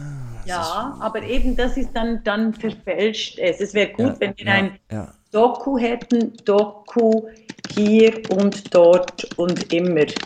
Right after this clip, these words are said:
Speaker 2: Oder? Also ein Doku, das wir ständig entwickeln
Speaker 1: Ja,
Speaker 2: können.
Speaker 1: ja, ja.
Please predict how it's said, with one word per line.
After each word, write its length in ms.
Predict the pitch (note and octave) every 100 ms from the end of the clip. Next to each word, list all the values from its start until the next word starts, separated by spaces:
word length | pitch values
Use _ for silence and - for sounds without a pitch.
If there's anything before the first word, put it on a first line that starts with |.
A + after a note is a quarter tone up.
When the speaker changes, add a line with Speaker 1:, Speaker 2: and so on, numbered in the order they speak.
| - - - - _ - - _ - - - - -
Speaker 2:
Oder? 260 | G3+ B3+ A3
Also 140 | -
ein 120 | G#3+ G#3+
Doku, 260 | A#3+ A#3+
das 200 | B3 G#3+
wir 160 | A3 G#3+
ständig 420 | - G3+ A3 G#3+
entwickeln 460 | G#3 G#3 G3+ - G#3
Speaker 1:
Ja, 180 | A#2+ E3
Speaker 2:
können. 200 | E3 - _
Speaker 1:
ja, 280 | B2+ B2+ A#2 F3+ -
ja. 260 | B2 A#2+